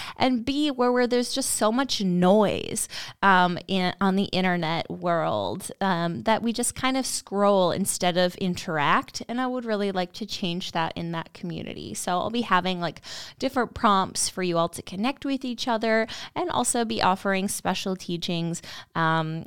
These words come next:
and just posts that are unique to that Facebook group. Um, I'm also gonna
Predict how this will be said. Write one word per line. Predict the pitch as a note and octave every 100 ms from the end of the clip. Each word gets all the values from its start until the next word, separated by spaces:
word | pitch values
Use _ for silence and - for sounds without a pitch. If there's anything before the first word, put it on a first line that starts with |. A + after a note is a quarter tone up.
| -
and | F3+ E3 D#3+ D#3 D#3 D#3 E3
just | - - F3 -
posts | - D#3 F#3 -
that | F#3 D#3+
are | D#3+
unique | E3 F3+ F3+ E3 E3 - -
to | - E3+
that | E3 E3+ -
Facebook | - - - -
group. | - A3+ E4 F4 - - -
Um, | G3 G3 G3+
I'm | G#3+ A3
also | G3+ G#3 C#4
gonna | C#4+ F4+